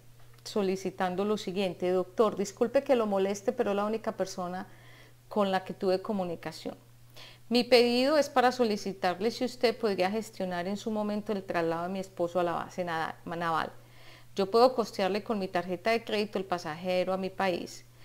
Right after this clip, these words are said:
Lo puedo pagar en cuotas. Para poder reunir unos dos mil setecientos dólares que le envié, dejé de lado una cirugía que debía hacerme y un préstamo por tres años me dejará con la mitad del sueldo.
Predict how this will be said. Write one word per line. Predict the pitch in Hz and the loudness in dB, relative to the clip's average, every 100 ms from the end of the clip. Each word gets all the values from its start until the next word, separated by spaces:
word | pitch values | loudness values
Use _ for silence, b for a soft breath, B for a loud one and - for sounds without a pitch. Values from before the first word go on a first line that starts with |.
| B B | B B
Lo | 196 196 202 - - | 0 2 0 -2 4
puedo | 240 220 220 | 4 4 2
pagar | 226 180 170 | 0 2 0
en | 165 | -2
cuotas. | - 220 175 - - - - - - B B B | 2 4 4 2 -12 -14 -18 -20 -20 B B B
Para | 214 214 214 | 4 4 6
poder | 220 220 | 4 6
reunir | 262 254 226 196 | 6 6 2 2
unos | 220 240 | 2 0
dos | 214 | 0
mil | 190 180 | -2 -2
setecientos | 240 233 220 - 175 - 208 | -2 -2 -2 -2 -4 -2 0
dólares | 226 226 226 220 | 2 2 0 -2
que | - 233 220 220 | 0 0 2 2
le | 220 | 2
envié, | 214 202 190 - | 2 2 0 -2
dejé | 190 180 185 196 185 180 | 0 2 2 2 2 2
de | 220 | 0
lado | 226 214 202 196 | 0 0 0 0
una | 190 190 | -2 -4
cirugía | 202 214 180 170 180 190 | -4 -4 -4 -2 -4 -2
que | 208 | 0
debía | 175 165 208 214 | 2 0 0 -2
hacerme | 220 - 180 160 165 - B B B - | -2 -2 -2 -2 -10 -14 B B B -6
y | 208 | 0
un | 208 | 0
préstamo | 208 220 220 - 226 208 | 2 2 2 0 0 0
por | 185 175 | -2 -6
tres | 170 175 202 | -4 -4 0
años | 190 165 - - - | -2 -2 -8 -10 -6
me | 185 | -2
dejará | 175 185 180 165 | -2 0 -2 -2
con | - 190 | -2 -2
la | |
mitad | 185 170 165 160 | -2 -4 -6 -6
del | 160 | -6
sueldo. | - 180 - - | -2 0 0 -6